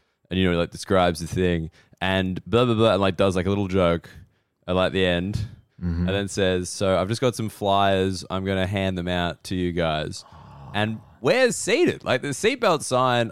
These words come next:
Speaker 1: I think it wasn't on, but it was, like, it was before the meal.
Speaker 2: Yeah. They
Speaker 1: And
Speaker 2: let him do this?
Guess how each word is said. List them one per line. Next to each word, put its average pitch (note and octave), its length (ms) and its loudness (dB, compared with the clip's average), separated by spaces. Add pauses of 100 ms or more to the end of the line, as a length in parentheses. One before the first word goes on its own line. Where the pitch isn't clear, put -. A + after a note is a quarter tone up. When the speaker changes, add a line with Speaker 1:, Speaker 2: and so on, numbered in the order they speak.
Speaker 1:
I A2+ 160 0
think F4 340 -4 (140)
it B2 120 0
wasn't G3 440 2
on, A#2+ 440 2
but A2+ 140 2
it A#2+ 100 4
was, A2+ 200 -2
like, G#2+ 400 2
it A#2+ 60 0
was A#2+ 160 0
before C#3 380 0
the A#2+ 80 -6
meal. A2+ 520 0 (120)
Speaker 2:
Yeah. F#2 380 2 (220)
They G#2+ 80 -2
Speaker 1:
And A2+ 160 4
Speaker 2:
let F3+ 100 4
him F3 140 0
do E3+ 180 -2
this? G3 400 -2